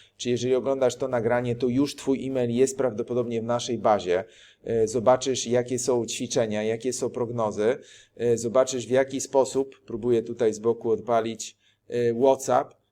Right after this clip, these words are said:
gdzie na naszym, e, mentoringowym później kanale na WhatsAppie zobaczysz transakcje,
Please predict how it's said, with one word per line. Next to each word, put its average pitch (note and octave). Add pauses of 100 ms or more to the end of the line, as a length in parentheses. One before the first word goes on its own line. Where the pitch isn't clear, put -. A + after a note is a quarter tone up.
gdzie A#2+
na A#2
naszym, B2+
e, A2+
mentoringowym B2
później A#2
kanale A#2
na A#2
WhatsAppie A2
zobaczysz A2
transakcje, A2